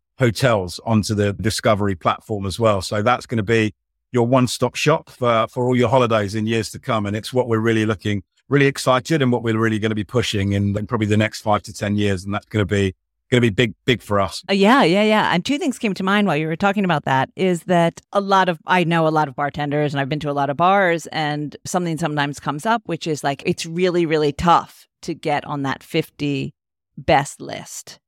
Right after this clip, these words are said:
Speaker 2: How do you get on the fifty best list? And for there to be also a home for all those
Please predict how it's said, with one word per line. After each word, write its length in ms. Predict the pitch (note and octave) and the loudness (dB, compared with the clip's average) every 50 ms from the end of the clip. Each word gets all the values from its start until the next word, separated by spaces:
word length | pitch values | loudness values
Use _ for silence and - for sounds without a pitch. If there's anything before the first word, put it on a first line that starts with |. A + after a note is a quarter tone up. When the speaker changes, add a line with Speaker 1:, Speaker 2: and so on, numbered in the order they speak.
| _ _ | _ _
Speaker 2:
How 380 | - - - D#3+ F3 F#3 F#3+ F#3 | -14 -8 -2 2 2 4 2 2
do 120 | D#3 D3 | 0 0
you 100 | D#3 D#3 | -2 -2
get 140 | C#3+ D#3+ C3+ | -2 -2 -4
on 80 | C#3+ C#3+ | -4 -4
the 60 | C#3+ | -8
fifty 220 | C3+ - - D3 | -10 -12 -14 -12
best 260 | C#3+ C3+ C3+ C3+ - - | -10 -10 -10 -10 -8 -6
list? 260 | D3+ C#3 - - _ _ _ _ _ _ _ _ _ - F3 | -6 -6 -6 -10 _ _ _ _ _ _ _ _ _ 0 2
And 300 | F3 E3+ D#3+ D#3+ D3 - | 2 2 2 0 -4 -6
for 220 | - - - F#3 F3 | -10 -2 0 0 0
there 560 | D#3 F#3 F#3+ G3 F#3+ F#3 F#3+ F#3+ F#3+ F#3 - _ _ _ - | 2 2 2 2 4 4 2 2 0 -2 -6 _ _ _ -14
to 100 | - F#3 | -10 -6
be 140 | D#3 F#3 - - - | -4 -4 -4 0 0
also 400 | - G3 G#3 G#3+ - - F#3+ E3+ | 2 2 2 0 -2 -2 0 0
a 80 | D#3 D3 | 0 -2
home 640 | D3 - - A3+ A#3 A#3 G#3 D#3+ B2+ A#2 - - _ _ _ _ _ | -2 -2 0 2 2 2 2 0 -2 -4 -6 -12 _ _ _ _ _
for 220 | - - F3 - - | -4 -2 -2 -2 0
all 280 | - - F#3+ G3+ G#3 G#3 | 2 2 2 2 2 0
those 360 | F3+ F#3 E3+ E3+ E3 D#3+ - | -2 -2 -2 -2 -2 -4 -6